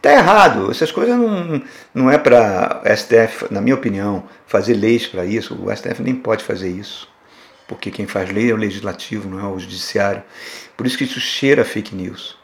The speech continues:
né? Mas mostra o que realmente tá acontecendo nos anos. Pessoas olham, é, o povo como se fosse um curral eleitoral.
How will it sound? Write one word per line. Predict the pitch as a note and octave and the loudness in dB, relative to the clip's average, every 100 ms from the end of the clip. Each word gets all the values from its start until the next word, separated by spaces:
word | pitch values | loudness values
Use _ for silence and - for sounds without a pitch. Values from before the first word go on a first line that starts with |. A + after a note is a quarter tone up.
| _ _ | _ _
né? | C3 C3 - - - | -6 -6 -14 -20 -14
Mas | D3+ F3 - - - - - | 0 0 0 -6 -14 -16 -4
mostra | E3+ - A#3 - E3 | 0 2 2 4 4
o | F3+ D#3 | 4 0
que | - | -2
realmente | F3+ F#3 G3+ G3+ | 0 0 0 -2
tá | - | -2
acontecendo | G3+ D#3+ G#3+ F3+ F#3 G#3+ G#3+ | -2 0 -2 -2 -4 -4 -4
nos | F#3 B2+ | -6 -4
anos. | C#3+ G3 G#3 D3 - - _ _ _ _ _ _ _ _ _ _ | -2 -2 -4 -6 -10 -18 _ _ _ _ _ _ _ _ _ _
Pessoas | - - E3 C#3+ C#3 | -6 0 2 2 4
olham, | D3+ F3+ G3+ G#3+ A3 G#3 F#3 - _ _ - | 6 6 4 2 0 -2 -6 -16 _ _ -6
é, | C3+ B2+ - | -4 -4 -6
o | B2+ | -10
povo | - B2+ E3 F3 | 2 4 4 2
como | F#3+ F3+ | -4 -6
se | - | -6
fosse | D#3 F3+ D#3+ - | -6 -6 -4 -6
um | F3+ | -4
curral | G3+ E3 D3+ F3 G3+ G3+ _ _ _ _ _ _ _ _ _ _ _ _ | -2 0 2 2 0 -4 _ _ _ _ _ _ _ _ _ _ _ _
eleitoral. | C#3+ D3+ D#3 F#3+ F3+ G3+ - | 0 0 2 -2 -2 -6 -10